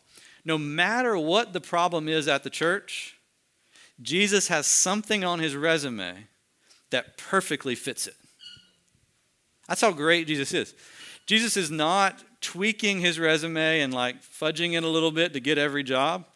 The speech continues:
He just fits every job. And so here, even for a lukewarm, tepid, nauseating group of Christians, which, of course, all of us would agree we don't wanna be that,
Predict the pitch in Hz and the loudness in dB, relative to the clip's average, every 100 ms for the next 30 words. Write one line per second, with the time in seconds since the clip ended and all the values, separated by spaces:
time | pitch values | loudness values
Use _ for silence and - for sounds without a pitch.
0 | - - 220 226 226 - - - 277 - | -20 -4 -2 4 4 4 0 0 2 2
1 | 143 147 139 117 101 98 110 _ _ _ | -2 -4 -4 -4 -6 -10 -16 _ _ _
2 | _ - _ _ _ _ - - - 185 | _ -20 _ _ _ _ -16 -16 -8 -2
3 | 185 165 151 294 320 160 160 220 294 269 | 0 0 0 0 2 2 0 -4 -4 -4
4 | - 214 170 139 143 220 262 175 160 156 | -4 -4 -4 -4 -6 -8 -8 -6 -2 -2
5 | 156 156 - 220 226 214 202 180 185 - | -4 -6 -6 -4 -2 -2 -2 -2 -10 -14
6 | _ _ _ _ - 127 131 165 220 196 | _ _ _ _ -12 -8 -6 -2 -2 0
7 | 208 185 185 185 180 160 170 165 - - | 0 2 2 2 -2 -4 -6 -6 -6 -4
8 | 139 - 104 120 - - _ _ - 120 | -4 -6 -14 -14 -14 -16 _ _ -16 -14
9 | - - - 147 151 135 147 156 160 156 | -14 -12 -4 -4 -2 -2 0 0 -2 -4
10 | 131 123 123 123 135 147 151 165 147 135 | -2 -2 0 0 0 0 2 4 6 4